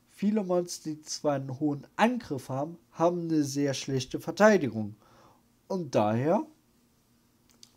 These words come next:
einwandfrei. So, ein Dunedain Xyz Monster,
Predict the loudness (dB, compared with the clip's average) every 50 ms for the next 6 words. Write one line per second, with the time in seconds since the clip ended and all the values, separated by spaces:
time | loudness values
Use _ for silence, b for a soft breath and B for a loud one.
0 | b b b b b b b b b _ _ _ _ _ _ -4 0 0 0 2
1 | 2 0 0 0 -2 -6 -4 2 4 4 4 4 2 -2 -10 _ _ _ _ _
2 | _ _ _ _ _ _ _ b b b b b b b b b b -18 -6 0
3 | 4 6 8 10 10 8 8 6 2 -2 -4 _ _ -2 0 0 0 0 0 0
4 | 2 4 4 4 4 4 2 2 0 -4 -10 -10 -10 -6 -2 0 0 0 0 -2
5 | -6 -8 -6 -6 -4 -6 -8 -10 -6 0 2 2 2 2 -2